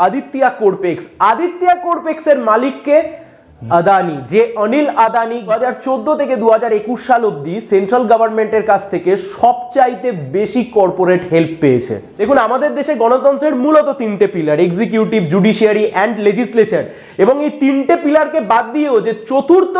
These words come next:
স্তম্ভ অর্থাৎ মিডিয়া, এই সময়কালে একটা খুব বড় ভূমিকা গ্রহণ করে। তার কারণ কি? এই মিডিয়ার মাধ্যমে আমরা খবর জানতে পারি, এই মিডিয়া গভর্নমেন্টকে কোয়েশ্চেন করতে পারে,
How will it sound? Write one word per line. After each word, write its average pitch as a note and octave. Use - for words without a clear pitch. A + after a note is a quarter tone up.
স্তম্ভ C#4+
অর্থাৎ C4
মিডিয়া, D4
এই D#4+
সময়কালে C#4
একটা -
খুব E4+
বড় A#3+
ভূমিকা A3
গ্রহণ G3+
করে। F#3+
তার G#3+
কারণ A3
কি? C4
এই B3
মিডিয়ার C#4+
মাধ্যমে B3+
আমরা B3+
খবর G3
জানতে A#3
পারি, A#3
এই D4
মিডিয়া D4+
গভর্নমেন্টকে C4+
কোয়েশ্চেন E4+
করতে C#4
পারে, G3+